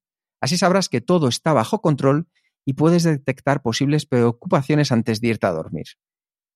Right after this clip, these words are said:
De esta manera disfrutarás de un sueño plácido y recargado. Y nada de echarle un ojo al teléfono. Más de uno somos culpables en este punto, yo el primero,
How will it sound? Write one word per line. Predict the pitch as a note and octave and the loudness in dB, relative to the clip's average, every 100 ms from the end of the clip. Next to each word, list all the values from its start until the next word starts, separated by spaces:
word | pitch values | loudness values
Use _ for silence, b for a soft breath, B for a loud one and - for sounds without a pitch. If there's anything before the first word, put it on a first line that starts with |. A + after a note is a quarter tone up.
| _ | _
De | A#2+ | -6
esta | - | -2
manera | A#2+ A#2+ A#2+ | 0 2 0
disfrutarás | A2+ A#2+ A#2 A#2+ | 0 0 0 0
de | B2 | 0
un | |
sueño | A#2 C3 B2+ - | 0 0 0 -2
plácido | D3 C#3+ D3+ F3+ E3+ G3 B3 _ _ _ _ - | 0 0 0 -2 0 -2 -4 _ _ _ _ -10
y | |
recargado. | A#2+ G2 G2+ F2 F#2 G#2 D2 _ _ _ _ _ _ _ _ | -8 -6 -6 -8 -8 -10 -10 _ _ _ _ _ _ _ _
Y | - | -2
nada | F#3 G#3 A#3+ | 2 4 4
de | |
echarle | A3+ - E3+ | 2 0 2
un | F3 | 2
ojo | C#3+ F3 | 0 -2
al | C#3+ | -2
teléfono. | G#2 G#2 - D2 - _ | -4 -6 -6 -10 -12 _
Más | B2 C3+ | -6 -2
de | C#3 | 0
uno | D3 D#3 | 2 2
somos | D#3 C3+ C3+ | 2 2 0
culpables | C3+ A2+ C3 C3+ B2 | -2 0 2 2 0
en | |
este | A#2+ A#2 | -4 -4
punto, | C#3 D#3 D#3 | -4 -2 2
yo | B2+ | 2
el | B2 | 0
primero, | A2 A2 B2 D3 C3+ | 0 2 4 2 0